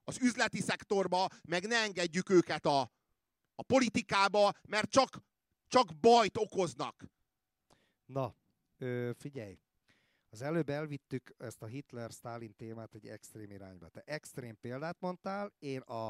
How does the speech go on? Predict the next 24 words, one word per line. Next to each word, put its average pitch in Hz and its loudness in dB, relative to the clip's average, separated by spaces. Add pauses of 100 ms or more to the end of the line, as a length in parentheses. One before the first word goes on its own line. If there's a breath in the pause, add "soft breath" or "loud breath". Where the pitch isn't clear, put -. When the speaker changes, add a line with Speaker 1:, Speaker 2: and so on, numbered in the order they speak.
(140)
Speaker 2:
a 107 -16
pszichopaták 143 -10
melletti, 151 -4 (280)
tehát 120 -14
mint 120 -14
egy 117 -12 (100)
társadalmi 135 -6
ténye, 135 -8
mint 120 -14
egy 127 -14 (340)
esetleges 139 -8
pozitív 139 -8
evolúciós, 123 -10
ö, 117 -8 (420)
tényezőnek 151 -4
a 151 2
logikáját 151 4
vittem 127 -10
erre 120 -10
rá, 139 -8
nem 156 -10
a 147 -4
saját 131 -10
véleményemet. 120 -10